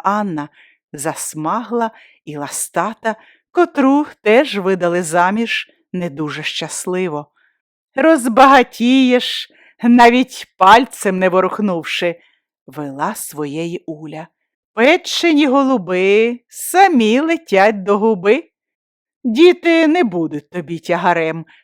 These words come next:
найстаршій уже чотирнадцять, вона й догляне, і допоможе тобі в усьому».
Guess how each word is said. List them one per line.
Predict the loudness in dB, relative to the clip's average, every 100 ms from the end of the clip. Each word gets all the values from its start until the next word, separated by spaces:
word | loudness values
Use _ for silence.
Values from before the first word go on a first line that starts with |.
| 0
найстаршій | 4 4 2 4 6 6 2 -4 -2
уже | 0 0 0
чотирнадцять, | 0 -2 0 0 2 2 0 -4 -12 -12 _ _ _ -2
вона | 4 4 6
й | 4
догляне, | 2 -4 -6 0 2 4 2 -2 -6 _
і | 0 2
допоможе | 2 -2 -4 -4 2 2 2
тобі | -2 -4 -2 -2
в |
усьому». | -2 -6 -2 2 2 0 -4 -10